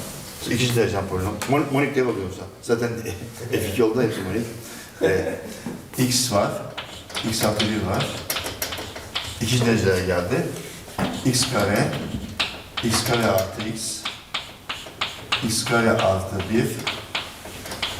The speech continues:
ve X kare artı x artı bir, doğru mu? Bunlara x, X kare ekleyeceğim. Bu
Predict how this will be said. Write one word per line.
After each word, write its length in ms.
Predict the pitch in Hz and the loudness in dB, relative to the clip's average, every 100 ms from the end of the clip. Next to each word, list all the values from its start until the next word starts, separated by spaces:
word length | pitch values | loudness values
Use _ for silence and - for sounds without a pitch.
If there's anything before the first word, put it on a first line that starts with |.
| - - - - - - - - - - - - | -4 -6 -6 -12 -14 -16 -18 -20 -20 -20 -14 0
ve 300 | 113 127 - - - 131 | 4 4 2 -2 -4 -2
X 220 | 120 - | -2 0
kare 340 | 120 113 135 - - - - | 2 4 4 2 0 -4 2
artı 320 | 110 107 120 | 2 2 -2
x 260 | 139 - 113 | -2 0 0
artı 140 | 107 | 0
bir, 300 | 101 90 92 | 0 -2 0
doğru 160 | 135 143 | 2 2
mu? 120 | 98 - - - - - - - - - - - 110 110 | 2 0 -2 -4 -4 -4 -4 -6 -6 -8 -6 -4 -2 2
Bunlara 360 | 113 110 131 - | 6 6 6 2
x, 260 | - - - - | 0 -2 -4 -4
X 180 | - 139 | -2 2
kare 120 | 117 | 2
ekleyeceğim. 400 | - 95 - - - - - - - - - - - - - 101 | 2 -2 -6 -10 -14 -18 -20 -20 -20 -20 -20 -20 -20 -20 -14 -6
Bu 140 | 98 | -6